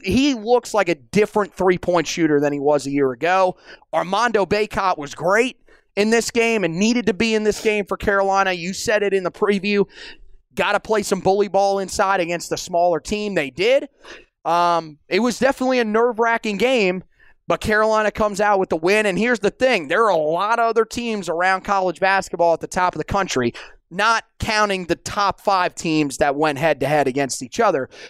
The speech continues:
But there were some other teams that had some scares this week. It's early on in the season, and you're seeing some of these moments pop up.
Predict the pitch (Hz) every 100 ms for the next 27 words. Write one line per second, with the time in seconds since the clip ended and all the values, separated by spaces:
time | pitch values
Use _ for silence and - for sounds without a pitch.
0 | _ 165 202 269 311 359 311 330 320 294
1 | 247 208 208 220 220 220 180 226 247 202
2 | 123 143 - 127 101 135 160 - 190 247
3 | 247 233 240 233 220 - 226 240 254 214
4 | 165 208 - 269 294 - 254 240 226 208
5 | 185 226 214 185 - 214 190 - 240 147
6 | -